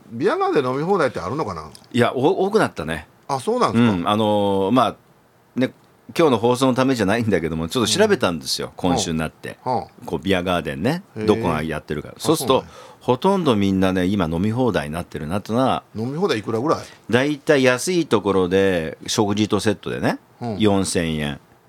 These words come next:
Speaker 1: あ、セットで四千円。
Speaker 2: もう四千円。
Speaker 1: うん。
Speaker 2: だから飲み放題だけついてんじゃなくて、なんたらセットみたいで、
Speaker 1: なんたらセット。
Speaker 2: バーベキューセット。
Speaker 1: な-、何がセットかついてるかわからへんもんね、
Speaker 2: うん。
Speaker 1: でも。
Speaker 2: それで、
Speaker 1: 枝豆だけかもわからんし。
Speaker 2: <laughs> いやいや、ちゃんとメニューって書いてあるし。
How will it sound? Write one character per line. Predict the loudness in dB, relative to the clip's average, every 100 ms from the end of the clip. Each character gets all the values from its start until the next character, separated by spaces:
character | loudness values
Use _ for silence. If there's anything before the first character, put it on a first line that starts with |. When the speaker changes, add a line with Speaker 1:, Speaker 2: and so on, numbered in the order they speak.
| -10
Speaker 1:
あ、 | -10 -12 -20 _
セ | -2 -2
ッ | -2 -2
ト | 2
で | 4
四 | 2 -2 -4
千 | 2
円。 |
Speaker 2:
も | 4
う | 6
四 | 4 2
千 | 2
円。 | 2 0 -4
Speaker 1:
う | 0
ん。 |
Speaker 2:
だ | 2
か | 2
ら | 2
飲 | 2
み | 2
放 | 2 4
題 | 4
だ | 4
け | 2
つ | 2
い | 2
て | 2
ん | 0
じ |
ゃ |
な | -2 -2
く |
て、 | 0 2
な | 2
ん | 0
た | 0
ら | 0
セ | 0
ッ | -4
ト | -2
み | -6
た | -4 -8
い | -6
で、 |
Speaker 1:
な | -6
ん |
た | -6
ら |
セ |
ッ | -10
ト。 | -12 -2
Speaker 2:
バ | 0 0
ー |
ベ | -2
キ | -2
ュ |
ー | 0
セ | 0
ッ |
ト。 | -4 -8
Speaker 1:
な-、 | -6
何 | -4 -4
が | -2
セ | -2
ッ |
ト | 0
か | -2
つ |
い | -2
て |
る | -2
か | 0
わ |
か | 0
ら | 0
へ |
ん | -4
も | -6
ん |
ね、 | 0
Speaker 2:
う |
ん。 | 4
Speaker 1:
で | 4 2
も。 | -4 -10
Speaker 2:
そ | 0 2
れ | 4
で、 | 4 4
Speaker 1:
枝 | 4 4
豆 | 2 0
だ | -2
け |
か | -2
も | -2
わ | 2
か | 2
ら |
ん | 2
し。 | 0
Speaker 2:
<laughs> |
い | 0
や |
い | 0
や、 | -4
ち | 0
ゃ | 2
ん |
と | 2
メ | 2 2
ニ | 2
ュ |
ー | -2
っ |
て | -2
書 |
い | 0
て | 0
あ |
る | -2
し。 | -4